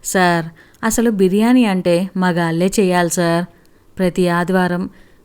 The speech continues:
నేను చేసే బిర్యానీ కోసం మా ఆవిడ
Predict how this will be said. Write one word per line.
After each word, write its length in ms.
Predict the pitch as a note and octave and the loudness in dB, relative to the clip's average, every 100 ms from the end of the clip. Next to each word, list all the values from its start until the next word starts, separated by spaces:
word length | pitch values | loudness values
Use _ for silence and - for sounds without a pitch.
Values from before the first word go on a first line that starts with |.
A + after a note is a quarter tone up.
| B3 | 2
నేను 160 | B3+ B3 | 2 4
చేసే 260 | A#3+ A#3 D4 | 2 2 0
బిర్యానీ 500 | G#3+ F3+ G#3 A3+ A3 | 2 0 0 0 0
కోసం 480 | G3 G3 D4+ D#4+ - - - - | -2 0 2 2 0 -10 -20 -8
మా 120 | F#3 F3 | -4 -2
ఆవిడ 400 | E3+ E3+ E3+ | 0 0 0